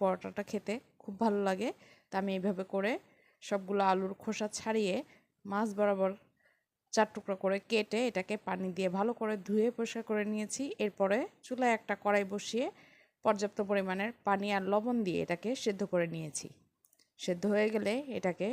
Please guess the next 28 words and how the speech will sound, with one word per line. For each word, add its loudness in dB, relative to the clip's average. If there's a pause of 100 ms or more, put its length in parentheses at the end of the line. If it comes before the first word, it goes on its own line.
(180)
সাথে -4
সাথে -6 (720)
চটকে 0 (760)
এটাকে -4
একটা -6
সাইডে 0 (100)
রেখে -4
দিব -4 (140)
ঠান্ডা -4
হওয়ার 0
জন্য। -4 (720)
ঠান্ডা 0
হওয়ার 2
পরে 4 (680)
এর -2
মধ্যে -2 (1000)
এক 0 (120)
কাপ 4 (380)
থেকে -8 (160)
একটু -8 (120)
কম 8 (120)
হবে 2 (680)
আমি -2
এখানে -6 (120)
পেঁয়াজ 4
কুচি -4
নিয়ে 0
নিয়েছি। -2